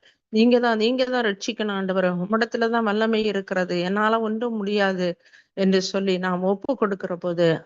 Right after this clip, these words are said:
ஆண்டவராகிய தேவன் நிச்சயமாகவே அந்த ஜெபத்துக்கு, நாம் ஜீரோவாகிற போது, "நான் ஒன்றுமில்லை, எனக்கு பலனே இல்லை, நிற்க பலன் இல்லை, நான் என்ன செய்வேன்னு தெரியல ஆண்டவரே" என்று சொல்லி, யார் யாரெல்லாம் தேவனுடைய சமூகத்துல தன்னை தாழ்த்தி அந்த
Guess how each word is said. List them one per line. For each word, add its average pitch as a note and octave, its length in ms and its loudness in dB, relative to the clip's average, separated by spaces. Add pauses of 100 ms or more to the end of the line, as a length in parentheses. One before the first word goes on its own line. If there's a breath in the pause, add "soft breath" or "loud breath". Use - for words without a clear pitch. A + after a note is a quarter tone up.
ஆண்டவராகிய G3 680 0
தேவன் F#3 300 -2
நிச்சயமாகவே G#3 1300 0
அந்த F#3 300 -4 (100)
ஜெபத்துக்கு, G3 500 -2
நாம் F#3+ 380 4
ஜீரோவாகிற G3+ 680 0
போது, F#3+ 260 -6
"நான் F#3+ 200 -4
ஒன்றுமில்லை, A3 580 0
எனக்கு F#3 280 -2
பலனே A3+ 420 2
இல்லை, G3+ 260 0 (400 soft breath)
நிற்க G#3+ 380 2
பலன் A#3 300 2
இல்லை, A3 240 0
நான் F#3+ 160 -2
என்ன G#3 240 0
செய்வேன்னு B3 640 0
தெரியல C4+ 480 0
ஆண்டவரே" F#3 520 -6
என்று F3+ 260 -8
சொல்லி, G#3 420 -4 (280 soft breath)
யார் A#3+ 380 4
யாரெல்லாம் A#3 640 2
தேவனுடைய G3 440 0 (160)
சமூகத்துல G3+ 540 -4
தன்னை F#3 280 0
தாழ்த்தி G3+ 680 2 (420 soft breath)
அந்த F#3 320 4